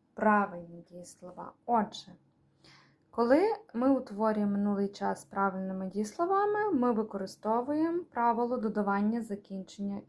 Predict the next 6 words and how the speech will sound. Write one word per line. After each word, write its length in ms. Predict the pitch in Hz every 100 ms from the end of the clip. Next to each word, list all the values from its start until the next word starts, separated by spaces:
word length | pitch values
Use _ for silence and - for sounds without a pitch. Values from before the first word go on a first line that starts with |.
| 202
«ED». 460 | 202 - - 175 - _ _ _ _ _ _ _ _ _ - - _ _ _ _
Ask 600 | - 262 233 320 - - - - - _ _ _ _ _ _
плюс 540 | 240 277 302 330 - _ -
«ed» 540 | 277 285 - 180 170 -
буде 280 | 185 214 -
asked. 640 | - 254 208 - - -